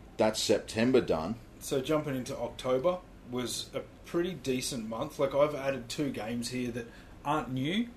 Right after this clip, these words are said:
Speaker 1: Yeah.
Speaker 2: Um, Overwatch and The Witcher three for the Switch.
Speaker 1: Yeah, they came
Speaker 2: Um,
Speaker 1: to the Switch.
Speaker 2: Unfortunately for me, Overwatch fell flat
Speaker 1: Yeah.
Speaker 2: because controlling like you need to control Overwatch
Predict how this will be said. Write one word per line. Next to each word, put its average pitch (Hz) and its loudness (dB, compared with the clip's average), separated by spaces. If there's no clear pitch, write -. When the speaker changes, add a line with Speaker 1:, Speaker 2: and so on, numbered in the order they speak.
Speaker 1:
Yeah. 98 2
Speaker 2:
Um, 117 0
Overwatch 127 2
and 113 -2
The 113 -6
Witcher 117 -4
three 120 -4
for - -4
the 104 -4
Switch. - -4
Speaker 1:
Yeah, 98 0
they 92 -6
came 127 -2
Speaker 2:
Um, 123 0
Speaker 1:
to 117 2
the 107 -4
Switch. - -2
Speaker 2:
Unfortunately 147 2
for 131 -4
me, 127 2
Overwatch 120 0
fell 107 -4
flat 147 -2
Speaker 1:
Yeah. 90 0
Speaker 2:
because 123 -2
controlling 127 0
like 117 -2
you 117 -2
need 127 -2
to 139 -6
control 120 0
Overwatch 120 -2